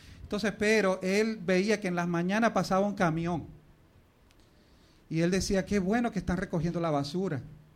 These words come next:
Y en un momento dado, él se acercó y, y vio, venían estos camiones con los soldados, ¿verdad? Haciendo trabajos de limpieza, pero realmente,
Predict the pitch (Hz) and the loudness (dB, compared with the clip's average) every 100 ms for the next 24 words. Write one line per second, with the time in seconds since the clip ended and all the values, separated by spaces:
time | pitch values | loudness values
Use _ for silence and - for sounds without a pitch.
0 | _ _ _ - - - - - - - | _ _ _ -20 -20 -20 -20 -20 -20 -20
1 | - 165 160 160 156 139 120 - - - | -14 -6 -4 -2 0 -2 -4 -10 -18 -20
2 | - _ _ _ - 160 170 196 214 196 | -20 _ _ _ -10 -4 -2 -2 -2 -2
3 | 196 190 185 190 180 180 156 170 151 143 | 0 0 0 -2 -2 -4 -4 -4 -2 -2
4 | 147 - - - _ _ _ _ _ - | -6 -16 -20 -20 _ _ _ _ _ -10
5 | 160 160 156 156 156 160 156 156 175 196 | -6 -4 -4 -6 -10 -8 -6 -4 0 2
6 | 185 165 165 180 196 202 196 175 180 190 | 0 0 -4 -4 -4 -6 -4 -2 -2 -2
7 | 180 160 151 151 139 170 233 185 151 190 | -2 -2 -2 -4 -2 0 0 0 -2 -2
8 | 208 156 131 - 135 - 160 170 160 156 | 0 -2 -4 -10 -12 -8 -6 -6 -6 -6
9 | 151 147 147 151 143 147 180 160 143 127 | -6 -6 -6 -6 -6 -6 -6 -6 -8 -10
10 | 135 143 147 165 170 160 151 | -8 -6 -4 -4 -6 -6 -6